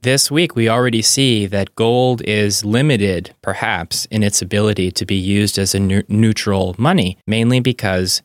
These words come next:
the major gold markets in the world are in New York and in London. And if these two countries participate in sanctions against Russia, it'll be much more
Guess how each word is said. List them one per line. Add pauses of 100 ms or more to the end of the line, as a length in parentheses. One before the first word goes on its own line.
the
major
gold
markets
in
the
world
are
in
New
York
and
in
London. (360)
And
if
these
two
countries (240)
participate
in
sanctions
against
Russia, (460)
it'll
be
much
more